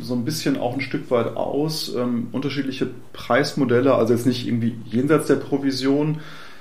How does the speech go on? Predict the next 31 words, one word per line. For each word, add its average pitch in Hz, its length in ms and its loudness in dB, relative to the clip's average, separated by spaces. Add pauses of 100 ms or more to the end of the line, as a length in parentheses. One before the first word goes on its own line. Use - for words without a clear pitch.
(240)
ähm, 113 280 2
sondern 117 300 4
eher, 113 460 4
ähm, 104 240 -4
in 101 140 -4
welchen 120 300 4
Meilensteinen, 139 920 2
ähm, - 360 -6
ist - 160 -12
die 131 60 -10
zu - 160 -10
zahlen, 127 380 -2
in 117 120 2
welcher 117 340 0
Höhe 135 300 6
und 120 200 2
auch 117 240 0
von 110 220 2
welcher 117 220 2
Partei. 113 520 0
Also 101 180 2
jetzt, - 260 -10 (520)
wir 110 200 -4
sind 131 180 -2
ja 156 80 6
gestartet, 127 640 0 (840)
ähm, 117 360 0 (800)
dass - 380 -2
wir 120 120 4
die 117 200 -2 (160)
Grundeigentümer 131 1500 0